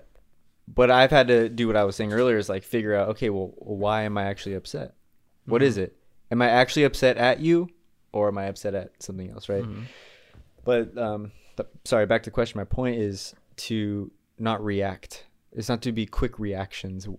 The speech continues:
Speaker 1: It's reactions that usually end up getting, uh, I'll say myself, myself in trouble. It's not the initial whatever. It's like my reaction to you being upset at me about something.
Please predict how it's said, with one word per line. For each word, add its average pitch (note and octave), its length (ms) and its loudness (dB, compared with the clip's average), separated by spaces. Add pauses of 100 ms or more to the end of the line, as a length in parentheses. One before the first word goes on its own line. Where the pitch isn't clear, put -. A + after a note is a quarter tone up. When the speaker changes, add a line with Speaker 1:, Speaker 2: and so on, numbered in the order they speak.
(180)
Speaker 1:
It's B2 280 -4
reactions A#2+ 680 2
that G#2+ 120 0
usually A2 300 -2
end G#2 140 -2
up G2+ 120 2 (460)
getting, G#2 400 0
uh, F#2+ 140 -2
I'll G#2 100 -2
say G#2+ 160 -2
myself, G2 420 -4 (200)
myself G#2 340 -4
in F#2+ 100 -6
trouble. F#2 400 -4 (400)
It's - 320 -10
not A2 220 -4
the G#2+ 180 -4
initial G2 460 -2
whatever. G2 520 -2 (840)
It's B2 180 0
like B2+ 260 2
my A#2 300 0
reaction A#2+ 520 2
to A#2 120 -6
you G#2 160 -4
being G2+ 220 -4
upset F#2+ 280 -6
at F#2 120 -8
me F#2 140 -10
about F2+ 220 -8
something. G2+ 380 -12